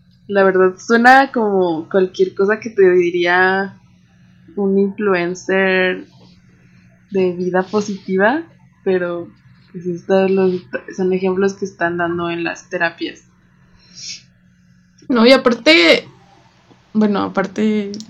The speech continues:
Speaker 2: solo para no dejar eso de el influencer, que suena muy mal.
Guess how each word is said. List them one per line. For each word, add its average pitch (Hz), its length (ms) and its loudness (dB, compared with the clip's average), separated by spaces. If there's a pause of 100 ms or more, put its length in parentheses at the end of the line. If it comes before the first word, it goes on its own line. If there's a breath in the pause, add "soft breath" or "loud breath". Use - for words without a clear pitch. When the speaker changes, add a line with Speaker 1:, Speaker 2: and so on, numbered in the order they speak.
(280)
Speaker 2:
solo 202 260 -2
para 202 180 0
no 185 140 -2
dejar 202 280 -4
eso 214 240 -2
de 208 240 -8
el 214 180 -6
influencer, 214 680 -4
que 226 100 -10
suena 196 240 -6
muy 202 160 -8
mal. 208 320 -6